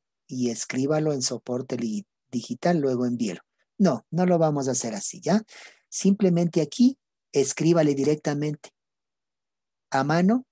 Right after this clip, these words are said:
en la actividad dos, escríbala. El mensaje para cualquiera de sus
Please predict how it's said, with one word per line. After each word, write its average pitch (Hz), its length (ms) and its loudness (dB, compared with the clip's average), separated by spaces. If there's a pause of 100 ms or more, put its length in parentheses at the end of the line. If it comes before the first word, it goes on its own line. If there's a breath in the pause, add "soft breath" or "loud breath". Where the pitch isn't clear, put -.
en 127 180 -2
la 123 80 0
actividad 135 460 -2
dos, 226 420 -2
escríbala. 147 680 0 (1000)
El 147 220 0
mensaje 139 560 -4
para 175 220 -2
cualquiera 208 420 -2
de 170 100 2
sus - 360 -8